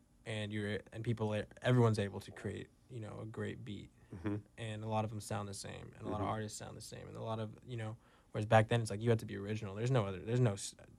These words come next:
Speaker 1: two Snoop Dogs that sound the same. There's no
Speaker 2: Right.
Speaker 1: two Warren G's that sound the same, and you can't, you know what I mean? Whereas now it's like there's, like, four or five artists that if you put them on a track, it would take me a second to figure out exactly who it is.
Speaker 2: Yeah.
Speaker 1: And I think that's the biggest difference, is the originality aspect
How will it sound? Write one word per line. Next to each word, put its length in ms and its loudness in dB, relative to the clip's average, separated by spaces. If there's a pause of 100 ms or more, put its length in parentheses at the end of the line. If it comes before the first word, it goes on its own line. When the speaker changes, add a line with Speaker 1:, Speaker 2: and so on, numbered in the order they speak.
(120)
Speaker 1:
two 180 -6
Snoop 280 -10
Dogs 420 -2
that 120 -10
sound 220 -6
the 40 -10
same. 240 -10
There's 140 0
no 60 8
Speaker 2:
Right. 100 2
Speaker 1:
two 340 -4 (260)
Warren 220 -4
G's 220 -10
that 80 -14
sound 160 -8
the 60 -10
same, 240 -10 (720)
and 80 -8
you 80 -4
can't, 340 4 (240)
you 120 -8
know 60 -4
what 60 -4
I 40 -4
mean? 120 -2
Whereas 220 0
now 240 8
it's 140 2
like 160 -6
there's, 180 -2
like, 140 2 (240)
four 160 0
or 20 2
five 180 2
artists 280 0
that 140 -8
if 180 -10
you 60 -4
put 120 0
them 100 -2
on 100 -4
a 40 -6
track, 360 -2
it 20 -12
would 100 -8
take 160 -4
me 60 -8
a 40 -10
second 300 -8
to 60 -12
figure 240 -8
out 180 -4
exactly 400 -10
who 80 -12
it 120 -12
is. 260 -14 (260)
Speaker 2:
Yeah. 160 6 (880)
Speaker 1:
And 80 -6
I 60 -6
think 140 0
that's 180 -8
the 80 -14
biggest 240 -14
difference, 400 -12
is 60 -10
the 80 -6
originality 680 -6
aspect 440 -12